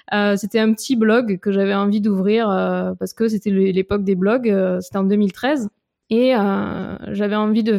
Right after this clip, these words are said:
de faire ça parce que j'aimais bien la photo et je me, je me, je venais juste d'avoir un, un réflexe, en fait, et je voulais poster mes photos de voyage,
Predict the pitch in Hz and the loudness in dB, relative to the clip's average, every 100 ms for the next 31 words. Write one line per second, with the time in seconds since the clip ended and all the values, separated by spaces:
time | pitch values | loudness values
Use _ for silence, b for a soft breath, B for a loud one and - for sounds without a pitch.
0 | - 185 180 208 - 277 269 - 214 208 | -2 -4 -2 -4 -2 -2 -2 -2 0 0
1 | 208 240 247 240 226 262 320 285 226 220 | 0 0 -2 -2 -4 -2 -2 0 0 -2
2 | 208 202 220 202 208 208 254 240 302 330 | -2 -2 -2 0 -2 0 0 0 0 -2
3 | 247 240 247 233 220 202 196 202 B B | -2 0 0 0 0 0 0 -2 B B
4 | B B 220 226 220 - 277 - 233 214 | B B -2 2 0 0 -4 -2 -4 -2
5 | 254 254 220 202 226 240 214 214 254 240 | -4 0 -2 0 -2 -2 -4 -2 -2 0
6 | 202 208 208 240 208 202 247 302 208 | -2 -4 -4 -4 -2 0 0 -2 -4